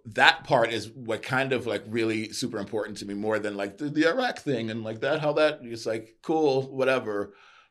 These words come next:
Me as a person, not being such a derelict and actually being able to appreciate my life and fe-, realizing how lucky I am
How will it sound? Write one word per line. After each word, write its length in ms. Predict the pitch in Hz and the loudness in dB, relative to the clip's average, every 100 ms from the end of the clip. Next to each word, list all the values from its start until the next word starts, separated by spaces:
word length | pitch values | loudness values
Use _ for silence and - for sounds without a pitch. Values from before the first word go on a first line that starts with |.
| - | -2
Me 160 | 143 | 6
as 120 | 139 135 | 6 6
a 80 | |
person, 460 | 113 135 131 165 147 | 4 4 4 2 0
not 240 | 117 113 | 0 -2
being 220 | 127 123 123 | -2 -2 0
such 180 | 127 | -2
a 60 | 117 | -2
derelict 500 | 113 107 113 131 127 | -2 0 2 2 -2
and 100 | 110 | -4
actually 300 | 104 - 117 | -4 -4 -4
being 220 | 113 107 | -4 -4
able 160 | 104 104 | -4 -4
to 120 | 110 | -6
appreciate 460 | 101 101 98 120 107 | -4 -4 -2 -2 -4
my 140 | 101 | -4
life 340 | 98 104 110 | -2 -2 -2
and 240 | 110 95 - - | -6 -14 -16 -14
fe-, 160 | 104 110 101 | -14 -14 -12
realizing 380 | 95 104 104 110 | -6 -2 -2 -2
how 100 | 104 | -4
lucky 280 | 98 95 113 | -4 -2 -2
I 200 | 113 117 | 0 -2
am 180 | 123 | -4